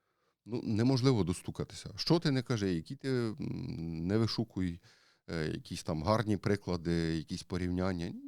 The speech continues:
нічого не зробиш просто. Не достукаєшся. Чому? Бо людина закрита. І саме це було проблемою людей в Назареті. Вони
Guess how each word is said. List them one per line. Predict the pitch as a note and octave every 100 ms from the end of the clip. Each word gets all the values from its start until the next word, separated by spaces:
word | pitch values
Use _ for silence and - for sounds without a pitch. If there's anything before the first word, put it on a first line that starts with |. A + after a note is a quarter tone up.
| C#4
нічого | B3+ - A#2+
не | G2
зробиш | F2 C#2+ E2
просто. | - E2+ - -
Не | F#2+ D3
достукаєшся. | C3 A#2+ - A#2 F2+ D#2+ - - -
Чому? | - C3+ E3+ C3+ - - -
Бо | B2
людина | C#3 G2 E2
закрита. | D#2+ - D2 - - _ _ _ _ - - -
І | -
саме | - F#3+ E3+
це | - D#3
було | C#3+ B2
проблемою | B2 G#2 A2+ A#2 G#2+ F#2 E2+ E2 - _ -
людей | G#2+ A#2 - A2+
в | F#2
Назареті. | E2 D#2+ C#2+ - _ _ _ _ _ _ _ _ _ _ _ _ _
Вони | G2 C#3 G3 F#3+